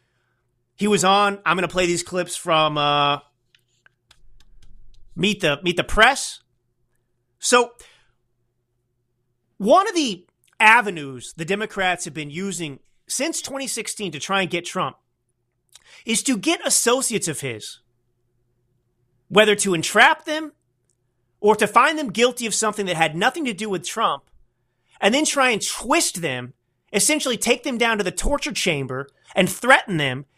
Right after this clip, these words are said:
and hurt them until they're willing to give the Democrats something on Trump.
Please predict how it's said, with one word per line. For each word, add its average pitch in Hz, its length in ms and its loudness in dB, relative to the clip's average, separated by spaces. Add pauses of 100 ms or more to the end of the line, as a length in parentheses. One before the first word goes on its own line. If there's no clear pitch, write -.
and 170 160 2
hurt 277 400 4
them 143 300 -4 (260)
until 220 440 4
they're 277 140 -2
willing 220 360 0
to 190 240 -4
give 180 840 0 (640)
the 190 100 0
Democrats 214 640 4
something 170 720 0
on 131 180 -2
Trump. 170 380 -2